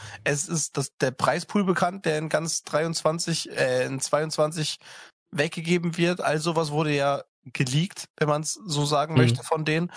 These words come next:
Speaker 1: Und deswegen hat da, glaub ich, niemand Muffe, dass das einfach wegfällt. Und deswegen sind auch Organisationen wieder bereit, wieder mehr Geld zu investieren, um in Fortnite einzusteigen oder in Fortnite zu bleiben.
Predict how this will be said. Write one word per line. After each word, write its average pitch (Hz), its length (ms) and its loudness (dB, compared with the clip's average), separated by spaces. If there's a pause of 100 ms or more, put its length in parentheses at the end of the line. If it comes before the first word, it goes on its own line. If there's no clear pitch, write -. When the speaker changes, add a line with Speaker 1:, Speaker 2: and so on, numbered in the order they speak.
(180)
Speaker 1:
Und 139 160 2
deswegen 143 260 0
hat 156 140 2
da, 151 60 0
glaub 139 200 -2
ich, 135 160 -2
niemand 170 320 4
Muffe, 165 240 2
dass 139 200 0
das 139 120 -2
einfach 123 240 0
wegfällt. 120 460 -4 (400)
Und 139 240 2
deswegen 156 340 0
sind 160 220 0
auch 151 100 6
Organisationen 147 720 2
wieder 127 180 2
bereit, 127 380 0
wieder 123 380 0 (260)
mehr 123 220 2
Geld 139 200 0
zu - 140 -2
investieren, 143 640 -2
um 143 180 0
in 143 80 2
Fortnite 139 460 0
einzusteigen 156 580 0
oder 156 120 2
in 147 60 -2
Fortnite 147 300 0
zu 147 120 -4
bleiben. 156 280 0